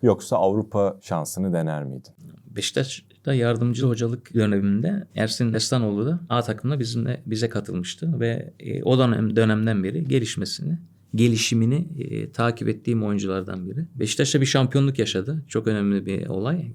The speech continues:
Speaker 2: Genç yaşta. Bence aslında bu şampiyonluktan sonra eğer bir teklif geldiyse gitmeliydi. Sonuçta genç oyuncu, özellikle kalecinin oynaması lazım. Genç oyuncuların oynaması lazım. Gelişim şansı maalesef Avrupa'da Türkiye ile kıyasladığım zaman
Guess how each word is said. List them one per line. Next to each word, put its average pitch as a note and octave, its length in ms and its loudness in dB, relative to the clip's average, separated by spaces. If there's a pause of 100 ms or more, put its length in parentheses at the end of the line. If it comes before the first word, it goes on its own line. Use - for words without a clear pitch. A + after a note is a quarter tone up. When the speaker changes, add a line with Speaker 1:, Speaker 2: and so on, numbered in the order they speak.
Speaker 2:
Genç A2+ 300 4
yaşta. F#2+ 360 -2 (140)
Bence C3 240 2
aslında C#3 300 0
bu C#3+ 60 -2
şampiyonluktan C3+ 640 0
sonra B2+ 420 -2
eğer A2 220 -2
bir - 80 -8
teklif - 360 -10 (140)
geldiyse A2 800 0 (120)
gitmeliydi. G#2+ 840 2
Sonuçta B2+ 640 2 (100)
genç C3+ 320 4
oyuncu, A2 540 0
özellikle A2 480 0
kalecinin A#2 580 0 (100)
oynaması G2 460 2
lazım. E2+ 280 0
Genç G2+ 200 0
oyuncuların G#2+ 340 -2
oynaması F#2+ 580 -2
lazım. G#2 420 -6
Gelişim G#2+ 500 2
şansı G2 440 -4
maalesef G#2+ 680 -2
Avrupa'da A2+ 680 2
Türkiye B2+ 360 4
ile G#2+ 120 4
kıyasladığım A2+ 520 2
zaman A2 360 0